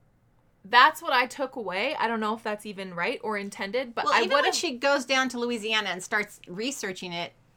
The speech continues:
Speaker 2: and she, the thing she seems to find out is here she thought her,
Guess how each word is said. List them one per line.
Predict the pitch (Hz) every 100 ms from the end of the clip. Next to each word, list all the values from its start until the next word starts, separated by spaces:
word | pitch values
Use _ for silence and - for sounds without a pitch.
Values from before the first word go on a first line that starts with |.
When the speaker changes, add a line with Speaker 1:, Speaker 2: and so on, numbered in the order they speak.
| _ _ -
Speaker 2:
and | 214 214
she, | - 233 185 - _ _ 175
the | 202
thing | - 381
she | 466 277
seems | 240 285 277
to | 226
find | - 208 185
out | 214 214 180 - _
is | 190 185 185 - _ _ _ _
here | 285 311
she | 294
thought | 247 233 190
her, | 185 220 185 123 -